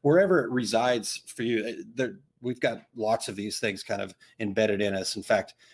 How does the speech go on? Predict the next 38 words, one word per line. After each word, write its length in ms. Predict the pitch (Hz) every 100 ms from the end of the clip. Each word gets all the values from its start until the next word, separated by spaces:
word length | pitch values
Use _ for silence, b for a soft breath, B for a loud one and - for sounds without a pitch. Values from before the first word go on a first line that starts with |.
| b -
um, 380 | 107 101 104 - -
many 380 | 113 120 143 139
of 100 | 101
these 220 | 101 -
things 240 | 110 95
go 120 | - 101
back 320 | 107 98 -
to 300 | 107 98 98
our 280 | 98 98 98
childhood, 600 | - 107 107 101 98 104
at 100 | 107
anywhere 320 | 104 98 98
from 200 | - 90
three 260 | - 110
to 80 | 98
eight 220 | 98 104
years 220 | 98 95 113
old, 260 | 104 95
typically, 580 | - 104 98 - 117 120 B B -
is 160 | 107
where 160 | 104 104
we 300 | 98 92 - _
kind 200 | - 104
of 140 | 92 B B B -
get 160 | 110
programmed 540 | - 139 131 113 104 101
with 140 | 95
a 40 | 101
lot 200 | 101 101
of 100 | 95
these 400 | 98 92 - _ -
negative 480 | 156 117 110 104 98
messages 640 | 98 95 104 98 92 92
or 80 | 95
limiting 420 | 101 101 95 92
beliefs. 600 | 110 180 170 101 - - _ B B B B
And 560 | 139 131 131 123 123 -
so 320 | 139 117